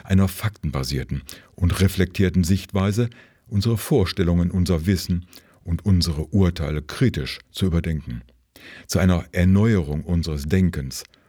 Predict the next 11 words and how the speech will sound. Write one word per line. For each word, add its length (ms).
und 160
auch 220
Handelns. 580
Dazu 380
nutzt 400
er 100
Methoden 640
wie 140
eben 360
diese 280
Blasendiagramme 920